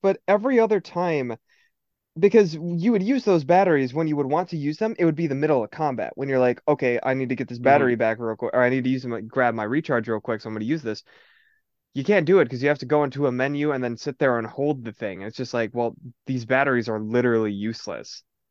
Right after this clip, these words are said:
Speaker 2: Right.
Speaker 1: Because
Speaker 2: And
Speaker 1: if I'm
Speaker 2: it
Speaker 1: not in
Speaker 2: recharges
Speaker 1: combat, it's just
Speaker 2: anyway.
Speaker 1: gonna recharge. Yeah, exactly.
Speaker 2: Right. The only time I'd
Speaker 1: So
Speaker 2: used them was on the train.
Speaker 1: Yeah,
Speaker 2: Because, and I
Speaker 1: because
Speaker 2: don't know
Speaker 1: there
Speaker 2: if this
Speaker 1: was
Speaker 2: was something weird, but there were, like, weird moments of downtime between
Speaker 1: Weird
Speaker 2: some enemy
Speaker 1: gaps.
Speaker 2: spawns.
Speaker 1: Yes.
Speaker 2: Yeah, and that time I was like,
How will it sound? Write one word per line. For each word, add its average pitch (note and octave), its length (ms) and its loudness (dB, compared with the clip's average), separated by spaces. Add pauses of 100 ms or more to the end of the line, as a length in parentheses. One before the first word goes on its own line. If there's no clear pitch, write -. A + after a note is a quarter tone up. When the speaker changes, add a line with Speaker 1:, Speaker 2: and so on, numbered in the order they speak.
(400)
Speaker 2:
Right. A#2+ 200 -8
Speaker 1:
Because C3 100 0
Speaker 2:
And C#3 120 2
Speaker 1:
if E3 100 6
I'm C#3+ 120 6
Speaker 2:
it - 20 6
Speaker 1:
not D#3 180 4
in - 60 4
Speaker 2:
recharges G#3+ 40 2
Speaker 1:
combat, - 400 2
it's E3 120 -2
just - 140 -6
Speaker 2:
anyway. - 40 -12
Speaker 1:
gonna A2+ 180 -12
recharge. G2+ 600 -12
Yeah, B2+ 180 0
exactly. A#2+ 680 -2 (320)
Speaker 2:
Right. A2 380 -2 (100)
The D3 100 2
only A3 160 4
time A3+ 220 0
I'd E3 140 2
Speaker 1:
So C3 80 0
Speaker 2:
used D#3 280 -2
them G#3+ 300 -2
was C#3+ 280 -2
on C#3+ 200 0
the A#2+ 80 -2
train. G#2 580 -6 (340)
Speaker 1:
Yeah, D3+ 180 4
Speaker 2:
Because, C#3 120 0
and C#3 140 2
I C#3+ 60 4
Speaker 1:
because G3+ 120 6
Speaker 2:
don't F#3 120 6
know F#3+ 80 2
Speaker 1:
there F3 80 6
Speaker 2:
if E3 40 4
this D#3 140 4
Speaker 1:
was C3+ 80 -8
Speaker 2:
was E3 140 -4
something E3+ 360 -4
weird, D#3 260 0
but D3 120 -6
there E3 80 2
were, G3+ 100 2
like, G3+ 160 2
weird C#3 640 0
moments C3 300 -4
of G2 140 -10
downtime F#3 760 -2
between - 300 2
Speaker 1:
Weird G3 100 8
Speaker 2:
some C#3 140 2
enemy C3 200 4
Speaker 1:
gaps. G#2+ 60 -4
Speaker 2:
spawns. D3 560 -6 (140)
Speaker 1:
Yes. C3 400 -4
Speaker 2:
Yeah, C#3 320 0 (100)
and C3 320 -2
that D3 240 2
time B2 240 0
I A2+ 100 2
was A2+ 100 -2
like, A2+ 120 -2